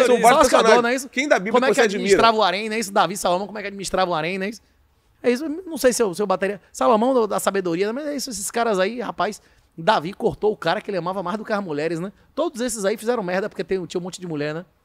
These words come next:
Speaker 3: É isso, não tem, eu, se, eu não, se tem, eu não conheço uma proibição expressa da poliginia,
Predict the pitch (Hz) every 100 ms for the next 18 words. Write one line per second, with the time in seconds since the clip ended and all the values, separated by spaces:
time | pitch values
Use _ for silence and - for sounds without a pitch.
0 | _ - 208 226 269 285 277 214 - 233
1 | 185 - - - 247 233 - - 220 247
2 | 277 277 202 196 214 202 196 175 190 165
3 | - 165 - - _ _ _ 190 180 175
4 | 170 160 147 170